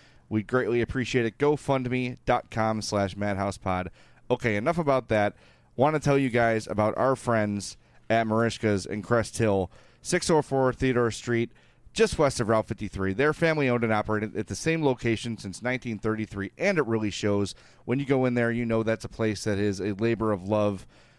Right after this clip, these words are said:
The Zadralovich family takes care of you. They take care of the restaurant. It's incredibly beautiful in there. Uh, very, very clean, very, very awesome. For a place that's been around as long as it is, uh, it's really phenomenal. You will love it, I promise you.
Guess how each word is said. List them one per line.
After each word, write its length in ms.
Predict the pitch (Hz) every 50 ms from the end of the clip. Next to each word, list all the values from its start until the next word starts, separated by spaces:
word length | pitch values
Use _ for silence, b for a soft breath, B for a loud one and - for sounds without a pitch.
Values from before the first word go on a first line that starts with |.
| b _ -
The 80 | 107
Zadralovich 580 | 110 92 107 101 107 120 120 123 120 113 110 -
family 320 | - 123 117 113 113 107
takes 320 | - - - 139 127 - -
care 260 | - - 135 123 113
of 120 | 104 95
you. 200 | 135 175 180 175
They 120 | 151 135 113
take 220 | - 123 120 -
care 160 | - 117 113
of 60 | 113 101
the 80 | 98
restaurant. 400 | 110 123 120 117 - 120 117 98
It's 180 | 101 98 - - -
incredibly 680 | - 120 113 - - - - 185 170 160 139 127 127 117
beautiful 720 | 101 92 - - 107 127 131 127 120 - 131 123 123 123
in 120 | 117 117 117
there. 340 | 120 120 117 120 117 107 b b b b b b b b b b -
Uh, 220 | 104 107 104 101
very, 360 | 98 98 117 143 143 139 131 120
very 260 | 117 123 113 104 87
clean, 600 | - - - 156 185 196 185 180 175 175 160 127
very, 220 | 120 123 120 117
very 360 | 107 110 113 107 104 104 107 - -
awesome. 480 | - 147 143 143 - 147 135 131 123 117
For 340 | - 127 120 110 110 - -
a 100 | - 107
place 240 | - - 180 170 139
that's 100 | 131 120
been 140 | - 135 123
around 240 | 117 117 120 117 107
as 80 | 95
long 200 | 110 110 113 110
as 100 | 101 92
it 80 | 101 101
is, 320 | 98 98 98 92 82 - b b b b b b b b b _ _
uh, 160 | 95 101 104 76
it's 180 | 107 - - 117
really 240 | 131 123 117 104
phenomenal. 520 | - - 110 101 95 92 90 90 82 82 85
You 220 | 85 101 117 123
will 200 | 113 117 113 104
love 200 | 101 104 107 101
it, 100 | 107 101
I 120 | - 90 90
promise 500 | - - 127 127 123 123 117 101 - 113
you. 240 | 113 113 107 107